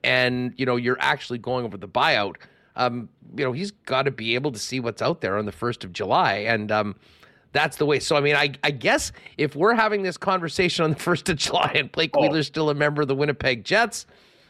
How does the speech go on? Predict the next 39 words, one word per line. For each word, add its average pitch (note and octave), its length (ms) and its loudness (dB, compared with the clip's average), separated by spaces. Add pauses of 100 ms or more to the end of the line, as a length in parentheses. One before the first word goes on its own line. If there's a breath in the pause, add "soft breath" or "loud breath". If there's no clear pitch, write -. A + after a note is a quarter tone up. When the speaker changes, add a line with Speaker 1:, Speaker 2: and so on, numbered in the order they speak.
(140)
Speaker 1:
we'll - 100 0
have D#3 80 -4
to C#3 100 -6
figure D3+ 320 0
that C3+ 240 4
out. C3+ 200 4
And, A#2 160 -2
uh, B2+ 100 4
that's D3+ 260 2
another D3+ 480 2
thing B2+ 360 0 (360 soft breath)
that C3 160 0
would C3+ 200 2
be B2+ 360 2
for C3 200 -2
Rick C3 260 0
Bowness C3 340 0
to A2+ 100 -10
figure A2+ 380 -2
out A2 180 2
how A#2+ 440 2 (260 loud breath)
he's B2+ 180 -4
going B2+ 240 0
to A2+ 120 0
navigate A2+ 640 0
those G#2+ 220 0
waters. G#2+ 400 2
And - 100 -2
I C#3+ 180 4
would E3 160 0
suggest C3 420 -2
the B2 120 -6
exact A#2+ 420 0
same A2+ 240 -2
thing B2+ 240 -2
goes A2 240 0
for A2 140 -2
Mark A2 260 0
Scheifele. E3 500 0